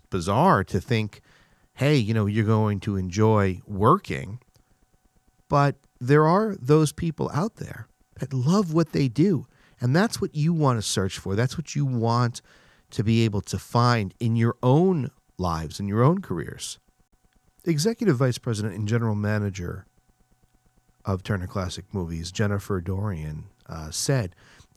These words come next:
"T C M is a brand, not just a T V network. Much of our future growth will come from fan engagement initiatives." Now, when you and your team love what you're doing,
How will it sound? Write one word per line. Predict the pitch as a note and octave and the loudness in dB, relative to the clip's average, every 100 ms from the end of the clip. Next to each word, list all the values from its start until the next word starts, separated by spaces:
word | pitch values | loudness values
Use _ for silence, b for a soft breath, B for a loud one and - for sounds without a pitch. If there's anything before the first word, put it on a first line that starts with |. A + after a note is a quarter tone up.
| _ _ | _ _
"T | - G#3+ | -6 -4
C | - F3+ | -2 0
M | C#3+ C#3 | 0 0
is | A2 | -2
a | |
brand, | G2+ G2+ - A2 C3 D3+ G2+ G#2+ - - | -4 -8 -4 -2 0 0 -4 -8 -18 -8
not | A2 B2+ D3 | -2 -2 -2
just | - C3+ C3 - | -2 0 0 -4
a | |
T | C3 - B2 | -8 -4 -2
V | A#2 A#2+ | 0 0
network. | A2+ C#3+ C3 C#2+ - B B B | 0 -2 -4 -6 -12 B B B
Much | B2+ D#3+ - | -2 -2 -4
of | - D3+ | -4 -2
our | D#3 B2+ | 0 0
future | A#2 - D3+ - A2+ | 0 -2 -2 0 -2
growth | F2+ A#2+ C#3 F#2 - - | 0 2 4 2 -4 -4
will | A2+ | -4
come | - A#2+ A#2 A2+ | -2 -2 -2 -4
from | - A#2 G#2+ | -2 -2 0
fan | - - C3 B2 B2 C3 | -4 -6 -2 0 0 -2
engagement | A#2 A2+ G2+ G2+ F#2+ G2+ G2 F#2+ _ - | -2 -4 -2 -4 -4 -8 -8 -10 _ -10
initiatives." | G#2 B2+ D3+ B2 - F#2 - - - _ b b b b b b b _ | -4 -2 -4 -8 -10 -14 -16 -16 -18 _ b b b b b b b _
Now, | D3 | 2
when | D3 D3 | 4 4
you | D3+ F3+ | 4 4
and | F#3 D3 A#2 | 4 2 2
your | A#2+ B2 | 2 0
team | - - A#2 G#2 | -4 -6 -4 -4
love | G2 G#2+ A#2 | 0 0 0
what | A2 - | -2 -4
you're | A2+ | -4
doing, | F#2 F#2 E2+ E2 | -2 -2 -2 -6